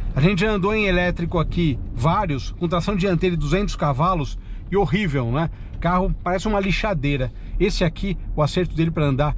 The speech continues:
é muito bom. E é legal, porque então ele é um típico Mercedes-Benz, eh, e faz jus, novamente, como eu falei, a classe S. Quero andar no E Q S, no sedã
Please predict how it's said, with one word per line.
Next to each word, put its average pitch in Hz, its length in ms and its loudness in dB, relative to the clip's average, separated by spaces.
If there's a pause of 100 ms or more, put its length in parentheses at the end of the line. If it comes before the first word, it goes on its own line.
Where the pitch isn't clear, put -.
(140)
é 143 80 0
muito 160 300 2
bom. 120 240 0 (340)
E 269 60 2
é 302 40 4
legal, 220 400 0 (160)
porque 196 300 -4
então 208 400 0
ele 208 100 2
é 233 40 2
um 220 240 0 (500)
típico 175 420 2 (140)
Mercedes-Benz, 143 880 0 (380)
eh, 165 560 2
e 196 80 -4
faz 190 260 0
jus, 185 360 -2
novamente, 151 640 0
como 147 160 -2
eu 139 40 0
falei, 143 220 2
a 147 60 2
classe 151 380 0
S. 110 360 -2 (300)
Quero 190 180 2
andar 190 360 0 (380)
no 165 160 4
E 170 60 2
Q 175 140 0
S, 180 360 2
no 165 140 2
sedã 175 520 0